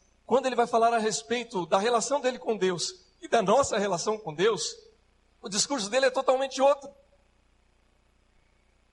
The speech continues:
Quando nós lemos em Filipenses capítulo três, versículo quatro a oito, ele diz assim: "Ó, bem que eu poderia confiar na minha carne.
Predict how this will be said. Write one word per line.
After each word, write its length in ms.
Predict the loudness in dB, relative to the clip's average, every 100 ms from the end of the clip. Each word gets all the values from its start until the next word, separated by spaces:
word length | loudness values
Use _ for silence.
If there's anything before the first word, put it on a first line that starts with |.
| _ _ _
Quando 180 | 0 4
nós 200 | 2 4
lemos 600 | 2 2 0 -6 -10 -14 _ _
em 80 | -8
Filipenses 580 | -4 -4 0 -2 -2 -2
capítulo 440 | -2 -4 -6 -6
três, 600 | 0 0 2 -2 -6 -12 -20 _ _ _
versículo 520 | -2 -2 -4 -4 0
quatro 340 | 4 4 4
a 20 | 2
oito, 240 | 2 -2
ele 100 | -6
diz 100 | -2
assim: 220 | -2 0
"Ó, 60 | -2
bem 320 | 0 -2 0
que 80 | 0
eu 60 |
poderia 420 | 0 0 0 -2 -2
confiar 340 | -4 -2 -2
na 100 | 0
minha 160 | -2 -2
carne. 320 | -2 -2